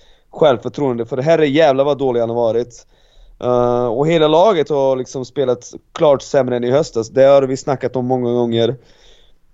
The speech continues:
Eh, så Harlow verkar ha vaknat, och de har ju bättre lag än Södertälje på pappret.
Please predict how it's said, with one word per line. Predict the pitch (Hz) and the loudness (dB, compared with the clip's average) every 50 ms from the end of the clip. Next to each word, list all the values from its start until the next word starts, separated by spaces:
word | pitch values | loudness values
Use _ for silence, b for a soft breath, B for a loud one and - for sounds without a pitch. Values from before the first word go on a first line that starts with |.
| _ _ | _ _
Eh, | - 123 127 131 131 127 127 | -2 0 2 4 4 2 2
så | 127 - 160 139 | 2 2 0 2
Harlow | 151 165 175 185 185 190 190 190 170 | 4 4 4 4 4 2 2 2 2
verkar | 175 175 165 - - 160 151 151 | 0 0 0 0 0 0 0 0
ha | 151 139 143 151 | -2 -4 -6 -4
vaknat, | 147 165 165 156 143 131 - - 139 135 135 131 - | 0 2 4 4 4 2 -2 -8 -6 -6 -6 -6 -6
och | 127 131 131 127 - - - - b b b b b b b b b _ _ _ _ _ _ _ _ _ _ | -6 -4 -4 -4 -6 -10 -20 -20 b b b b b b b b b _ _ _ _ _ _ _ _ _ _
de | - 131 131 | -10 -4 -2
har | 131 151 160 | 0 0 0
ju | 135 | -2
bättre | 110 117 104 - 107 | -4 -6 -8 -8 -10
lag | 107 104 101 87 | -10 -8 -8 -8
än | 92 101 | -10 -10
Södertälje | - 113 107 104 - 131 110 98 | -8 -8 -6 -2 -2 -2 -2 -2
på | - - | -6 -4
pappret. | - 147 160 - - - - - - - - - | 0 0 -2 -2 -4 -18 -20 -20 -20 -20 -20 -20